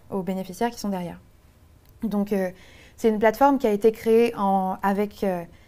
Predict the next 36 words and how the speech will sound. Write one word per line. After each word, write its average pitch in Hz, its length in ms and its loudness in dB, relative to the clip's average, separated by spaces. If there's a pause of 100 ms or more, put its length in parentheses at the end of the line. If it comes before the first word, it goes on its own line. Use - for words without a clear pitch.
(140)
et 196 80 -4
par 214 300 2
des 190 240 -2
étudiantes, 220 580 -2 (320)
euh, 185 220 0
de 190 100 0
l'école 196 340 2
d'ingénieurs 196 460 -2
Centrale 202 320 -4
Supélec 202 500 -2
il - 60 -8
y - 20 -4
a 170 140 -8
deux 196 400 -2
ans, 214 120 -2
il 202 160 -6
me 185 100 -8
semble, 220 320 -4 (640)
et, 220 240 6
euh, 175 300 2
qui - 280 -8
aujourd'hui 226 720 2
est 208 120 2
vraiment 214 600 0
utilisée 214 680 0 (400)
par 233 200 6
l'association. 208 640 -2 (280)
Et 196 120 -2
on 190 140 -2
en 185 180 -2
est 254 220 2 (300)
à, 202 480 4
euh, - 20 -4
la 185 380 0
deuxième 208 680 0
promotion 214 640 -2